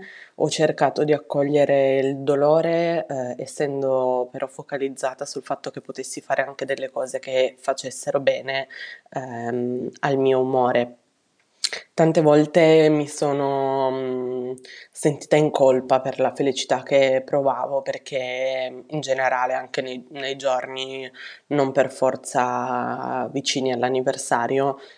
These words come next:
ma in generale, ehm, ho sempre fatto difficoltà nei momenti di felicità perché sentivo di non meritarmeli in qualche modo, di non,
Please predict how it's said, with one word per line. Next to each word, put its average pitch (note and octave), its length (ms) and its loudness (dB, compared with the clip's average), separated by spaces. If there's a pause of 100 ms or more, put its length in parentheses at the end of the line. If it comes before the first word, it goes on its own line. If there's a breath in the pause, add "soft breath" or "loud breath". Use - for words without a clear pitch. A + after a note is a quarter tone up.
(160 loud breath)
ma D3 600 4
in D3+ 200 -2
generale, C#3+ 1160 2
ehm, C3 580 -4
ho - 80 -14
sempre D3 320 -8
fatto D3 260 -10
difficoltà C#3 640 -4
nei C3 120 -4
momenti C3 400 -6
di C3 80 -12
felicità C3 480 -12
perché C3 260 -6
sentivo B2+ 380 -12
di C3+ 120 -8
non C3 120 -12
meritarmeli B2+ 640 -10
in - 80 -20
qualche - 340 -8
modo, B2+ 280 -12
di B2+ 140 -16
non, B2 640 -14